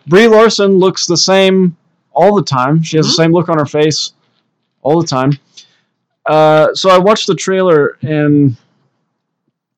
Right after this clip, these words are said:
Speaker 1: I felt really underwhelmed.
Speaker 2: Totally.
Speaker 1: Um,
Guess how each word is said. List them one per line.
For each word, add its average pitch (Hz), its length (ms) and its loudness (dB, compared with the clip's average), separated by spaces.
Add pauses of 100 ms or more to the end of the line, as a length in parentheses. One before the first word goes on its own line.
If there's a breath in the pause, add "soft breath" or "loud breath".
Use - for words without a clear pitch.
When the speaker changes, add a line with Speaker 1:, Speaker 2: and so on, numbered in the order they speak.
Speaker 1:
I - 20 -20
felt 151 220 2
really 151 240 2
underwhelmed. 127 680 -2 (360)
Speaker 2:
Totally. 226 400 -2
Speaker 1:
Um, 127 480 0